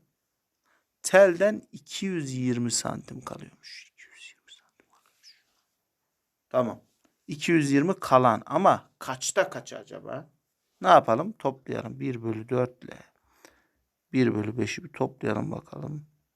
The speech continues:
Bunu dört ile, bunu beş ile genişletirsem bakın yirmide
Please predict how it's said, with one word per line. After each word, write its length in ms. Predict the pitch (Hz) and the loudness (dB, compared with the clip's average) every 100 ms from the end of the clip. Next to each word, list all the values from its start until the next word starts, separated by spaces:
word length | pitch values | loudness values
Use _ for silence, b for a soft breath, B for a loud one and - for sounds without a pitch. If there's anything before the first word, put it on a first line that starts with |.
| _ b b b b b _ - | _ b b b b b _ -10
Bunu 240 | 160 135 | -4 0
dört 340 | 123 110 - - | 4 4 2 -8
ile, 180 | 113 110 | -8 -6
bunu 220 | 127 123 | -6 -4
beş 260 | 120 110 | -4 -4
ile 100 | - | -10
genişletirsem 1400 | 113 117 113 110 - - 117 120 - - 127 127 139 151 151 _ _ _ _ _ _ _ _ _ _ _ _ _ _ _ _ _ _ _ _ _ _ _ _ _ _ _ _ _ _ _ _ _ _ _ _ _ - | -8 -8 -8 -10 -10 -10 -12 -12 -8 -6 -4 -6 -8 -10 -16 _ _ _ _ _ _ _ _ _ _ _ _ _ _ _ _ _ _ _ _ _ _ _ _ _ _ _ _ _ _ _ _ _ _ _ _ _ -6
bakın 380 | 123 - - 131 | -6 -4 -10 -10
yirmide 920 | 120 113 117 120 117 113 123 156 208 | -10 -4 2 4 4 2 4 2 -2